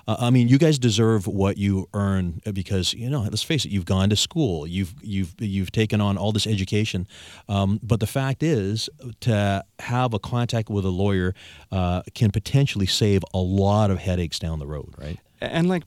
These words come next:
Speaker 2: like I mentioned earlier, it is a long-term relationship. So we do take that phone call. We spend the five minutes. We discuss the matter because we know at some point they're going to come back to us. So it is a long-term relationship on both sides.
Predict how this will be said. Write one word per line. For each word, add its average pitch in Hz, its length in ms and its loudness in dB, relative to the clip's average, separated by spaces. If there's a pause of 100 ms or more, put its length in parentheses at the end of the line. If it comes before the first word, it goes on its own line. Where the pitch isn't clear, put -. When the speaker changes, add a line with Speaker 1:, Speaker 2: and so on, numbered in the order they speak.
(140)
Speaker 2:
like 143 200 -4
I 117 60 -4
mentioned 95 260 -4
earlier, 90 240 -4
it 104 60 -4
is 123 120 -2
a 117 60 -4
long-term 95 380 -4
relationship. 92 520 -6
So - 140 -4
we 127 80 0
do 139 80 -2
take 110 200 -6
that 110 120 -8
phone 92 220 -6
call. 98 180 -8
We 104 100 -4
spend 120 240 -2
the 110 60 -2
five 92 260 -4
minutes. 92 360 -4
We 110 60 -4
discuss 110 420 -4
the 110 80 -10
matter 95 280 -6 (340)
because 151 200 -6
we 170 80 -2
know 165 140 0
at 147 60 -6
some 104 200 0
point 104 280 -2
they're 104 120 -2
going 92 200 -2
to - 60 -8
come 98 140 -6
back 87 280 -8
to 92 200 -6
us. 92 180 -4
So 98 220 -2
it 110 220 0
is 113 120 0
a 117 40 -2
long-term 95 400 -2
relationship 92 400 -4
on 113 80 -2
both 113 160 -4
sides. 110 400 -8